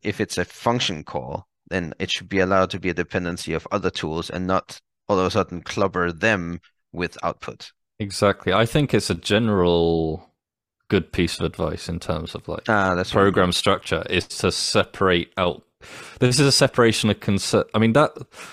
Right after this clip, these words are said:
Speaker 2: the phrase is called separation of concerns, but I think it's ambiguous enough that I've never found that on its own that useful. It always has to be explained. And in this case, because sometimes it's like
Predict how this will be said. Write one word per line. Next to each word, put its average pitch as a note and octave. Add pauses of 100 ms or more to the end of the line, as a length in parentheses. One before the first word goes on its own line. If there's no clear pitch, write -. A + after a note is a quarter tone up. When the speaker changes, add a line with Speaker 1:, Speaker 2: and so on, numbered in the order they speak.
(180)
Speaker 2:
the -
phrase C3+
is G2
called F#2
separation F2
of E2
concerns, E2
but -
I F2+
think B2
it's -
ambiguous E2+
enough D#2+
that E2+
I've E2+
never E2+
found E2+ (180)
that E2+ (260)
on F2+
its -
own F#2 (400)
that F2+
useful. F2
It -
always E2+
has E2+
to -
be F2
explained. D#2+
And E2+
in E2+
this F#2+
case, - (1160)
because -
sometimes G#2+
it's -
like -